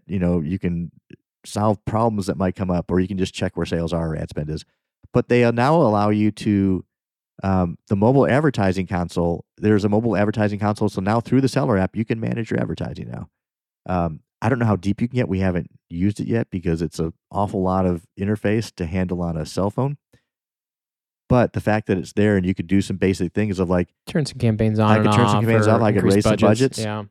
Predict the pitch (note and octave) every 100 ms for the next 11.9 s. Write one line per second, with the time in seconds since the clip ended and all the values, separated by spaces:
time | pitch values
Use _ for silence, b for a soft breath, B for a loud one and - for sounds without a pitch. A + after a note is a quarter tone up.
0 | _ - G#2 G2 F#2 F2+ A2+ - G#2+ G2
1 | G#2+ A2 G#2+ - G2+ A#2+ G#2+ G2+ G2 F2+
2 | F#2 F#2 A2 A#2+ F2+ F2+ _ _ _ _
3 | _ - F2 E2 - - G2 F#2+ F#2+ F2+
4 | F#2 F#2+ F2+ A2+ - G2 F#2+ - _ _
5 | _ _ _ _ A2 A2+ B2 C3 G#2 F#2
6 | - A#2 B2 F#2 F2 F2+ F2 F2 G2 G2
7 | F#2 F#2 G2 F#2+ G2 G#2+ F2 E2+ E2+ F2
8 | E2+ F2+ - F2 F2 E2 D#2 D#2 D2+ D#2
9 | D#2 - D#2 - D#2+ - A2+ A#2 - _
10 | _ _ - A#2 A2 C3 B2+ - G2+ G2+
11 | F#2 F2 E2+ - D#2 D#2 G#2 G#2+